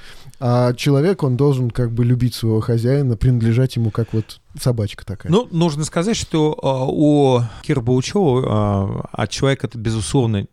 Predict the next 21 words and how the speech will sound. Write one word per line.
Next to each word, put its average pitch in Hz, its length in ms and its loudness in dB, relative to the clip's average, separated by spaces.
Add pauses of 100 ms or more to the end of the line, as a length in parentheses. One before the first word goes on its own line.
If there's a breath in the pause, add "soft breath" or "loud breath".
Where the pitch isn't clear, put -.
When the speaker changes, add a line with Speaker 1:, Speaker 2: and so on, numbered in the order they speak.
Speaker 2:
невероятно 117 760 2
начитанный, 90 600 -4
невероятного 107 760 2
Speaker 1:
Да. - 40 -16
Speaker 2:
культурного 101 460 0
бэкграунда, 123 800 0 (380 loud breath)
и 117 340 -2
нам 135 260 -4
до 120 80 -2
этого 117 220 -2
культурного 113 460 -2
бэкграунда 117 540 -4
расти 117 400 -2
и 123 40 2
расти, 127 380 -4
я 82 160 -8
вам 117 120 -12
могу 101 240 -10
сказать. - 540 -10 (360 loud breath)
Так - 180 -6
вот, 151 320 -2